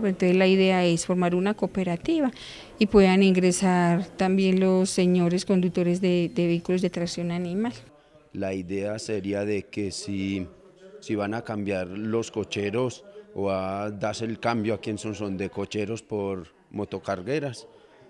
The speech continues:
Speaker 2: la idea sería que nos tuvieran en cuenta como cocheros, que llevamos tanto tiempo,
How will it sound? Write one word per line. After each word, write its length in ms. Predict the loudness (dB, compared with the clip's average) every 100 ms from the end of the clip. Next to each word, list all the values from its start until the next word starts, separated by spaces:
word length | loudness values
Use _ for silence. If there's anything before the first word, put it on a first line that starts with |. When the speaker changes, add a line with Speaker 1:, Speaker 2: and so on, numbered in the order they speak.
| _ -4
Speaker 2:
la 160 | -2
idea 200 | -2 -4
sería 300 | -4 -4 -6
que 140 | -4 -4
nos 300 | -2 -4 -4
tuvieran 360 | -4 -4 -4
en 80 | -6
cuenta 380 | -8 -10 -8 -8
como 400 | -6 -6 -8 -10 -16 -20 -12 -6
cocheros, 500 | -4 -2 -2 -2 -2
que 140 | -2
llevamos 360 | 0 0 -2 -2
tanto 360 | -4 -2 -4
tiempo, 500 | -2 -2 -2 -6 -10